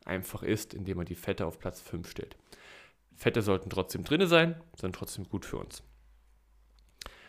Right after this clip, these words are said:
So, diese vier, vier Dinge. Jetzt können wir einfach mal, ja,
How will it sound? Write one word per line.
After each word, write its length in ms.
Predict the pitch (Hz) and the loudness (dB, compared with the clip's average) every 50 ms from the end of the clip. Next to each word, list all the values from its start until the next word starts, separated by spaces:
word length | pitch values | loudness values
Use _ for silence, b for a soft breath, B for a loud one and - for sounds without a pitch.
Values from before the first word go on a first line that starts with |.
| B B | B B
So, 240 | - 123 - - - - | 4 4 4 4 2 2
diese 200 | 170 196 208 196 | 6 6 6 6
vier, 380 | - - 175 165 165 160 - - | 6 8 10 10 10 10 8 4
vier 500 | - - - 143 139 143 135 139 143 135 - - - - - | -4 -6 2 6 8 8 10 8 6 4 -2 -10 -20 -20 -14
Dinge. 380 | - - 113 110 104 95 82 - - B B B B B B B B B B B B B - - _ _ _ _ _ _ _ - | -2 2 4 4 6 4 2 -2 -8 B B B B B B B B B B B B B -20 -20 _ _ _ _ _ _ _ 2
Jetzt 380 | - 151 190 - - - - - - - - - | 6 6 6 6 4 0 -2 -2 -6 -8 -10 -4
können 180 | - - 110 | -2 0 2
wir 80 | 110 95 | 4 4
einfach 160 | 95 98 104 | 2 2 2
mal, 220 | 98 104 113 127 - - - - - | 4 4 4 2 2 -4 -12 -6 -2
ja, 120 | 127 117 | -2 -2